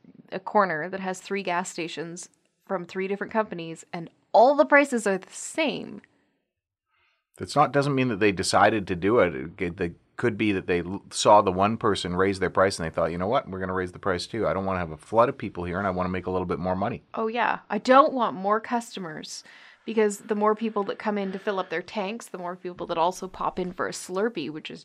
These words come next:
Speaker 1: just profit.
Speaker 2: There are ads running right now on C K N W saying, "You know,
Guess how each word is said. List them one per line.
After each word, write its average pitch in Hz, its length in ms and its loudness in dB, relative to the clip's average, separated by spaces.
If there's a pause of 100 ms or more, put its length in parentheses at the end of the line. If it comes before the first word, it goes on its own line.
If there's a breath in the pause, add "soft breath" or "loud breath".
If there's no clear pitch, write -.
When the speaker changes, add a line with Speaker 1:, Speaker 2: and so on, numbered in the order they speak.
(120)
Speaker 1:
just 135 360 -2
profit. 104 220 2
Speaker 2:
There 113 180 8
are 135 240 4
ads 101 460 6
running 95 340 0
right 92 280 2
now 80 300 0
on 82 260 -2
C - 240 -6
K - 180 -8
N 90 300 -4
W 71 500 -8
saying, 82 480 -4
"You 95 80 -8
know, 110 380 -6